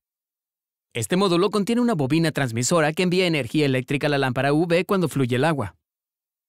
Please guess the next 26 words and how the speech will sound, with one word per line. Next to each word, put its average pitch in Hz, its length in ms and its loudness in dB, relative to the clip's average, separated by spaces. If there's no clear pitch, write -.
Dentro 202 320 0
del 156 160 0
cartucho 135 420 -2
de 120 120 0
filtro 175 340 0
está 196 320 0
ubicada 151 460 0
una 156 140 2
bobina 139 360 0
receptora 156 540 0
de 151 80 0
energía. 120 560 -2
Con 165 200 0
fines 196 240 0
demostrativos 165 680 0
usaremos 165 480 0
otra 202 260 -2
bobina 139 360 0
receptora 175 560 0
ubicada 175 480 0
en 170 80 2
esta 156 240 -2
luz 131 240 -2
esférica 127 440 -2
de 127 100 -2
plástico. 147 540 -2